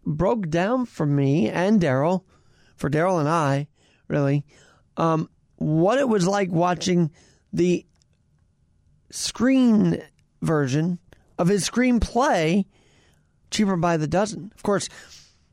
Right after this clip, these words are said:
that was based on a true story, but take a listen to what Alex Sokolow, the original writer, one of the original writers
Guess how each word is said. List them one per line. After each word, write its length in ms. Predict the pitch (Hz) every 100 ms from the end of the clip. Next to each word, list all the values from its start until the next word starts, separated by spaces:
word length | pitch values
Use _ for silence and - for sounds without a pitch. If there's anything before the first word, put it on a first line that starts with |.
| _
that 180 | 190 202
was 140 | 190
based 240 | 151 185 185
on 100 | 175
a 60 |
true 220 | 147 175
story, 340 | 160 202 185 160
but 220 | 147 156 - - _ _
take 260 | - 214 208
a 60 |
listen 480 | 180 165 170 - 170
to 160 | 147 151
what 320 | 156 165 - - - -
Alex 320 | 190 233 220
Sokolow, 360 | 190 160 156 147
the 200 | 165 160
original 500 | 151 233 277 320 302
writer, 420 | 294 247 143 135 - _ _ _ _ _ _
one 320 | - 156 220 302
of 100 | 196
the 120 | 151
original 300 | 143 143 139
writers 440 | - - 233 -